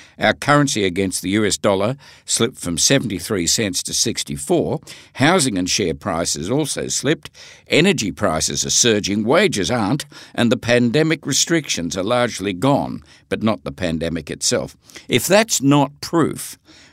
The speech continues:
of a dramatic year, add two massive external economy damaging forces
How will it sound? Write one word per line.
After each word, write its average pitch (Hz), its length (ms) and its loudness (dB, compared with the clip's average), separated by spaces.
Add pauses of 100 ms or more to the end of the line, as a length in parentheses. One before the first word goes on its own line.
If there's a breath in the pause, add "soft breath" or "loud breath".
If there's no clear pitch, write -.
of 101 160 2
a 98 80 2
dramatic 95 540 0
year, 92 320 0
add 135 240 2
two 117 220 0
massive 113 520 0
external 110 600 0
economy 101 480 -4
damaging 90 640 -2
forces - 680 -6